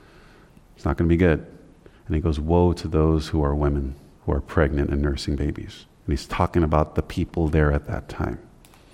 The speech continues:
So when we think about, I know that we're like, "Wait a minute." So for us, we're like, "Wait, when we hear great tribulation, are we gonna go through it?" or so on and so forth? Then we're like, we're, we're saying, we're taking this pregnant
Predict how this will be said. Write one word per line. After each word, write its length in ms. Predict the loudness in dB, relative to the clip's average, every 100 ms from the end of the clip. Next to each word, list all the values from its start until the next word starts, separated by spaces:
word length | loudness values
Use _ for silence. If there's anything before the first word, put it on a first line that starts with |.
| -20 -20 -20 -20 -20 -4
So 140 | -2
when 220 | 2 4 4
we 80 |
think 180 | 6 4
about, 300 | 4 4 4
I 60 | 6
know 140 | 6
that 260 | 6 4 2
we're 140 | 2
like, 120 | 4 6
"Wait 160 | 4
a 60 | 6
minute." 240 | 4 4
So 180 | 4 2
for 220 | 4 6
us, 280 | 8 6 4
we're 80 | 2
like, 140 | 4
"Wait, 220 | 6 4 0 -10 -20 0
when 120 | 6
we 140 | 6 6
hear 320 | 4 4 4
great 260 | 6 2 4
tribulation, 640 | 2 6 6 6 6 4
are 80 | 6
we 140 | 6
gonna 120 | 6
go 200 | 6 6
through 320 | 4 4 6 8
it?" 80 |
or 80 | 6
so 180 | 4 4
on 80 | 6
and 100 | 4
so 180 | 4 4
forth? 260 | 4 6
Then 160 | 6 6
we're 100 | 8
like, 260 | 6 6
we're, 200 | 4 4
we're 220 | 4 2 2
saying, 200 | 2 4
we're 120 | 4
taking 280 | 2 2 4
this 160 | 2
pregnant 800 | 2 2 6 6 4 2 -10 -14